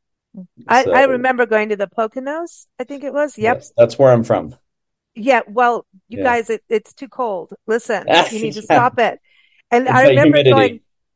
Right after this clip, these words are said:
Speaker 1: I know, I kept telling them, like, it was November and we got, we went to the top and we're looking down and I'm like, "What is, what is this weather? What, why?" <laughs>
Speaker 2: <laughs>
Speaker 1: That,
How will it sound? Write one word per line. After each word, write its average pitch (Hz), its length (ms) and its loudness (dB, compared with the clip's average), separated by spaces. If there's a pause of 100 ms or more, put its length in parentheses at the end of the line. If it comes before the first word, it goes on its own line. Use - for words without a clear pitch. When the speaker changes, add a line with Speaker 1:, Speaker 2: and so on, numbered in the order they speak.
(160)
Speaker 1:
I 277 100 0
know, 302 100 -4
I 269 120 0
kept 285 200 -8
telling 262 240 -6
them, 240 260 -12
like, 240 240 -8 (340)
it 277 140 -4
was 254 140 -8
November 233 680 -6
and 208 140 -10
we 220 100 -8
got, 233 360 -6 (180)
we 214 180 -12
went 269 160 -4
to 277 80 -10
the 254 120 -6
top 240 380 -10
and 226 120 -12
we're 208 120 -10
looking 240 300 -12
down 220 320 -6
and 220 200 -12
I'm 226 140 -8
like, 214 240 -10 (560)
"What 269 220 -6
is, 262 120 -8 (460)
what 302 160 -2
is 330 140 -4
this 247 200 -2
weather? 226 600 -4
What, 269 200 -2 (500)
why?" 233 560 0 (140)
<laughs> - 60 -18
Speaker 2:
<laughs> - 140 -12
Speaker 1:
That, 330 200 4